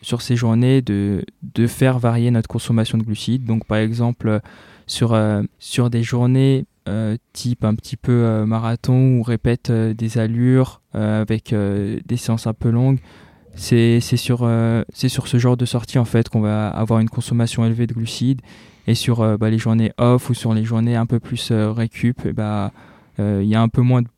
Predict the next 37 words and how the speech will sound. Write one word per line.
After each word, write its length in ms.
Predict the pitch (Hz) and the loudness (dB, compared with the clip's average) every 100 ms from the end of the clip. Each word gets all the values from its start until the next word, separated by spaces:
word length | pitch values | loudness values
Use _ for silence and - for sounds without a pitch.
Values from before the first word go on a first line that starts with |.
| _ _ - | _ _ -2
besoin, 340 | 123 117 120 | 0 0 0
en 120 | 127 117 | 0 0
fait, 320 | 117 117 120 | 0 0 -2
euh, 240 | 104 101 - - | -2 -4 -8 -4
de 100 | 120 | -4
glucides. 560 | 117 117 - 131 151 - - _ | -2 -6 -2 0 0 -4 -12 _
Donc, 160 | 117 - | -2 0
on 80 | 113 | 0
peut, 500 | 117 113 113 113 104 - | 2 4 4 4 0 -2
on 80 | 113 | -4
peut 140 | - | 0
les 120 | 113 107 | 0 0
baisser, 400 | 113 - 123 117 | -2 -2 -2 -2
euh, 260 | 110 117 - - | -2 -6 -8 -12
sur 220 | - - | -10 -4
cette 180 | 113 - | -4 0
période. 320 | 110 117 123 | 0 2 0
Donc, 200 | 117 - | -2 -2
faut, 380 | 120 113 110 117 _ - - _ _ _ _ - | 2 2 2 -2 _ -20 -20 _ _ _ _ -12
faut 180 | - 123 | -2 -2
plutôt, 320 | - 127 151 | -2 0 2
en 80 | 143 | 4
fait, 220 | 131 127 | 2 0
adapter 400 | 120 120 - 135 | 0 -2 0 -2
ses, 480 | - 120 113 113 117 | 0 -2 0 0 -2
sa 160 | 123 | -2
portion 280 | 113 117 127 | -4 -2 0
de 60 | 123 | 0
glucides 440 | 117 117 - 131 | -2 -4 -4 -2
par 120 | 123 | -2
rapport 260 | 117 - 123 | -2 2 2
aux 160 | 117 117 | 2 0
entraînements 400 | - 117 117 117 | -2 0 0 0
qu'on 160 | 120 | 0
va 180 | 110 107 | 0 0
avoir 500 | 107 113 117 123 117 | -2 0 2 2 0
et, 240 | 110 113 | -4 -6